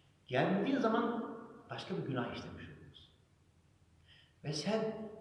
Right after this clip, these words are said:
bu günahların var diye Allah'a dönmüyorsan,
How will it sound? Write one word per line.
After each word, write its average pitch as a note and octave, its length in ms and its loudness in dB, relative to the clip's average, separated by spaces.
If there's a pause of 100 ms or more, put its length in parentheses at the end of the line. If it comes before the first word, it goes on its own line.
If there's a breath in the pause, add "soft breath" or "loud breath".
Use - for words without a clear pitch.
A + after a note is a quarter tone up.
(140)
bu D#3+ 80 -6
günahların G3 600 4
var F#3+ 320 4
diye - 220 2 (760 loud breath)
Allah'a C#3+ 460 2
dönmüyorsan, F3 840 2